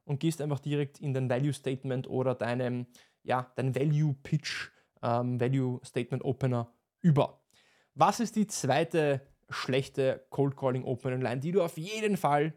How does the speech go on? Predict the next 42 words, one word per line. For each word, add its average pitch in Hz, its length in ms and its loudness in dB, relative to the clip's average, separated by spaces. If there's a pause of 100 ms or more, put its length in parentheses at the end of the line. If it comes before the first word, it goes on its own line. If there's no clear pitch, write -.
(180)
vermeiden 131 380 2
solltest? - 420 -8 (140)
Das 143 160 -2
ist, 208 340 -2 (540)
„Hallo, 185 260 8
lieber 143 260 2
Kunde, 165 440 2 (260)
hier 165 260 4
ist - 300 -2 (120)
X 175 200 -2
von 127 160 0
Y. 170 460 2 (420)
Geben 208 180 6
Sie 190 120 6
mir 196 100 6
nur 185 160 2
achtundvierzig 214 560 2
Sekunden 202 420 2
Zeit, 185 340 4
damit 180 220 4
ich 175 140 -2
Ihnen 175 180 2
erklären 160 380 2
kann, 147 240 2
warum 143 220 4
ich 143 100 -4
Sie 143 120 0
anrufe.“ 135 420 2
Oder, 147 240 4 (260)
„Geben 208 160 -2
Sie 196 120 4
mir 185 120 2
zwei 175 180 2
Minuten 175 240 2
Zeit, 156 360 2 (160)
geben 214 120 4
Sie 175 60 2
mir 202 60 6
nur 180 80 2
zwei 175 160 4
Minuten 170 180 -2
Zeit, 147 300 0